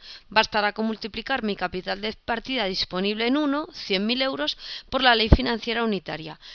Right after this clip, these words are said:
con P igual a dos y vencimiento del capital ahora igual a T igual a uno. Luego los intereses de este segundo tramo vuelven a ser de diez mil.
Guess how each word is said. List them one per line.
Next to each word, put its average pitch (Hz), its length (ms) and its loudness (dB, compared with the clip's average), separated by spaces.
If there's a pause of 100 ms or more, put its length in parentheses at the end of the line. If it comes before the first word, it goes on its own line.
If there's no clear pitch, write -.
(120)
con 202 220 0
P 208 180 2
igual 214 260 2
a 233 100 4
dos 294 360 0
y 226 100 -4
vencimiento 190 580 0
del 208 140 -4
capital 220 440 -4
ahora 208 400 0 (200)
igual 208 460 -4
a 175 140 -6
T - 180 -2
igual 175 260 -4
a 160 80 -10
uno. 156 280 -10 (680)
Luego 240 200 0
los 220 240 2
intereses 220 680 0
de 180 120 2
este 175 260 -4
segundo 247 460 -2
tramo 294 360 0
vuelven 240 540 0
a 226 80 2
ser 220 260 -4
de 269 140 0
diez 196 320 -4
mil. 175 320 -4